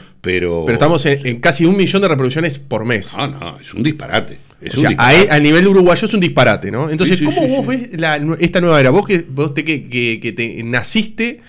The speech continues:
Speaker 2: entre los cables y, la, y, y, y, y las cámaras de Canal diez, ¿no? Que tenés tu familia y tenés
Speaker 1: Mirá,
Speaker 2: todo en Canal
Speaker 1: ahí lo tenés.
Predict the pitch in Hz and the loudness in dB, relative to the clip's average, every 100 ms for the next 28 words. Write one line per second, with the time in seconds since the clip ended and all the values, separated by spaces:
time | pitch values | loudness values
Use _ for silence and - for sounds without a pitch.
0 | - - - 135 135 127 123 - 175 208 | -20 -16 0 2 2 2 0 0 2 2
1 | 156 131 120 113 120 110 110 113 107 104 | 0 -2 -2 -2 -2 -4 -6 -6 -6 -8
2 | 101 101 - - - 123 123 - 185 160 | -10 -12 -14 -16 -8 -4 -4 -2 -2 0
3 | 120 117 131 117 117 101 110 170 180 110 | -2 -2 -2 -2 -2 -4 -4 -4 -4 -6
4 | 107 135 139 123 110 123 180 214 214 214 | -4 -4 -4 -4 -2 0 0 2 2 4
5 | 190 127 127 127 160 180 139 123 151 110 | 2 2 -2 -2 -4 -4 -2 -2 -2 -2
6 | 78 67 - | -6 -12 -18